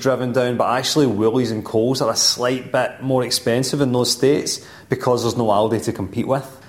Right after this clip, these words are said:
I think it's just a, this, the competi-, competition element is huge, right? And I do think, um, price gouging is a strong word,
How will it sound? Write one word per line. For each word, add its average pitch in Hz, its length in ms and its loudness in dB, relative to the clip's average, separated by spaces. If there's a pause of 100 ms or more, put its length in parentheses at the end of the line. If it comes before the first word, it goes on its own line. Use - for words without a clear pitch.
(200)
I - 80 -2
think 135 320 -2
it's 120 160 -2
just - 160 -2
a, - 160 -4
this, 135 320 -2
the - 160 -10
competi-, 131 640 -4
competition 135 640 -2
element 123 400 0
is 107 160 -2
huge, 120 400 2
right? 120 400 0 (320)
And 123 80 -2
I 127 160 -2
do 143 160 4
think, 143 400 -4
um, 113 720 0 (400)
price 160 240 0
gouging 143 400 0
is - 0 -
a 120 80 0
strong 117 400 0
word, 131 320 0